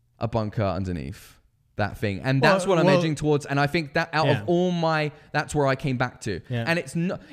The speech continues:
Speaker 1: when I really thought about it, where would you put a bunker for the rich and famous? People that have, like, okay, rich princes in Dubai that have spent the money. Because, okay, we can all sit here and say conspiracy theories, conspiracy theories, but we all know the Earth's getting a little shitty.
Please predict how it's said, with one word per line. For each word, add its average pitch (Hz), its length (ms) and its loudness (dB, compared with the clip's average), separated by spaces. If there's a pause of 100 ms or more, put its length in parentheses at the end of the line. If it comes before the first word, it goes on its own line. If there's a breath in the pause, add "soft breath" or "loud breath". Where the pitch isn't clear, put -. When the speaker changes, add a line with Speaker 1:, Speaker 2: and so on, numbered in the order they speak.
Speaker 1:
when 180 160 0
I 247 120 0
really 202 420 0
thought 135 220 0
about 110 180 0
it, - 140 -4
where 160 260 0
would 185 160 -2
you 170 100 -6
put 151 200 -2
a 143 40 0
bunker 135 320 -2
for 123 100 -6
the 117 100 0
rich - 200 -6
and 123 100 -2
famous? 117 260 -4
People 185 240 0
that 214 100 0
have, 170 480 -4 (220 loud breath)
like, 180 240 -2
okay, 170 260 -2 (120)
rich 180 280 -2
princes 139 520 -2
in 123 100 0
Dubai 110 500 0
that 156 80 -4
have 196 420 -2
spent 175 380 -4
the 165 60 -2
money. 143 400 0
Because, 156 340 -2 (320 soft breath)
okay, 180 340 -4
we 196 120 -4
can 214 120 -6
all 208 120 -4
sit - 120 -8
here 180 80 -2
and 170 80 -2
say 165 140 -4
conspiracy 160 340 -4
theories, 160 240 -2
conspiracy 147 400 -4
theories, 120 240 -2
but - 140 -6
we 131 100 2
all 143 140 2
know 139 140 2
the 127 180 -2
Earth's 123 220 0
getting 123 180 -4
a 120 60 2
little 123 240 0
shitty. 113 380 -4